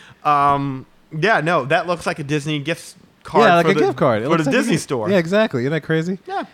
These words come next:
Speaker 1: But in there, yeah, I guess it's an R F I D thing 'cause I could have used it to get into the parks. But I, this, uh, on this trip, and I got to use the Magic Band experience thing.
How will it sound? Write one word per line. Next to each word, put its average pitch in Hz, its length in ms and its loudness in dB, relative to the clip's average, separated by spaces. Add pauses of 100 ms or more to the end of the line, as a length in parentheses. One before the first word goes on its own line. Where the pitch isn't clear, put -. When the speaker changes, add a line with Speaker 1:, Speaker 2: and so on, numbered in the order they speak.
(140)
Speaker 1:
But 190 120 2
in 220 120 2
there, 208 140 4
yeah, 220 200 4
I 131 60 4
guess 151 240 -2
it's 156 80 -6
an 151 60 2
R 139 140 2
F 143 100 -2
I 139 80 0
D 165 140 -4
thing 143 160 -6
'cause 127 120 -8
I 127 80 -2
could 135 120 -2
have 135 40 -2
used 127 320 -2
it 120 120 -4
to - 80 -12
get 110 200 -6
into 107 200 -8
the 95 80 -6
parks. - 460 -6 (400)
But 151 520 2 (100)
I, 131 160 -2
this, 147 200 -4
uh, 135 240 -6
on 131 180 -6
this 185 140 -4
trip, 151 440 -4
and 120 380 -2
I 120 140 -4
got 131 220 -4
to 120 100 -8
use 120 320 -6
the 120 80 -6
Magic 151 380 -6
Band 85 360 -10
experience 90 580 -8
thing. 76 220 -16